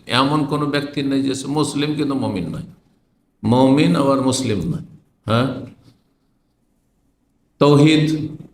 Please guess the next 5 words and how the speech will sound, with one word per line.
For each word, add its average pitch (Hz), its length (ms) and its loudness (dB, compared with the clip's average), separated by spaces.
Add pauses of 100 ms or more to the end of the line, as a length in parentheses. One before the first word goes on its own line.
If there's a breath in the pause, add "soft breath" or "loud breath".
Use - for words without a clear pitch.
(500)
তৌহিদ 139 600 6
যেহেতু 131 500 2 (420)
ঈমান 120 540 2
ইসলামের 123 1120 0
মূল 123 360 0